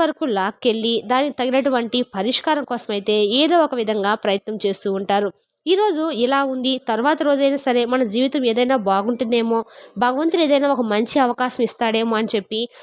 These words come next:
పాపం ఎప్పుడు కూడా ఎదురు చూస్తూ ఉంటారు. అంతేవిధంగా ఈ రాశి వారికి భగవంతుని యొక్క అనుగ్రహము, భగవంతుని యొక్క తోడు కూడా వెన్నట్టే ఉండి కాపాడుతుందని చెప్పుకోవాలి. దైవ బలం అనేది ఈ రాశి వారికి చాలా ఎక్కువగా ఉంటుందండి. ఎందుకంటే అన్ని రాశుల కల్లా కూడా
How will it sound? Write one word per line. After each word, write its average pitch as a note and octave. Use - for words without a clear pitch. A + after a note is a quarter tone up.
పాపం D4
ఎప్పుడు G4
కూడా C#4
ఎదురు B3+
చూస్తూ A#3+
ఉంటారు. G3+
అంతేవిధంగా D#4+
ఈ -
రాశి E4+
వారికి C4+
భగవంతుని C#4+
యొక్క A#3+
అనుగ్రహము, A#3+
భగవంతుని B3+
యొక్క B3
తోడు A3
కూడా G3+
వెన్నట్టే C#4+
ఉండి A3+
కాపాడుతుందని G#3+
చెప్పుకోవాలి. G3+
దైవ D#4+
బలం E4+
అనేది A#3+
ఈ C#4
రాశి A#3
వారికి C4
చాలా G#3
ఎక్కువగా G#3+
ఉంటుందండి. F#3+
ఎందుకంటే D#4
అన్ని A#3
రాశుల C#4
కల్లా A#3
కూడా G3+